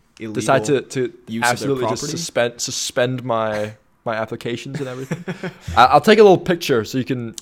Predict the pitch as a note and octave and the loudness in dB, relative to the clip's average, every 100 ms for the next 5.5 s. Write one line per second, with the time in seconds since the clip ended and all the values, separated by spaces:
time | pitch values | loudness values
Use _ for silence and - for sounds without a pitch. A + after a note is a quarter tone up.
0 | - E3 C#3 B2+ C3+ B2 A#2 B2+ A2+ A#2 | -2 2 2 2 0 -2 -6 -10 -14 -14
1 | A2 A2+ G#2 - A#2 - - D3 F#3+ B2+ | -16 -16 -16 -14 -16 -14 -4 -2 -2 -4
2 | A#2+ A2+ B2 - C3 C3 C3 A#2 D#3 D3 | -6 -8 -10 -8 -4 -2 -2 0 0 0
3 | D3 F3+ G3+ B2 A#2+ - B2 - _ _ | -2 -4 -4 -6 -10 -8 -8 -10 _ _
4 | _ _ _ C3+ C3+ B2+ B2+ D#3 F3 F3 | _ _ _ -4 -2 -2 -2 -4 -2 -2
5 | D3+ B2+ E3+ - | 0 -2 -4 -12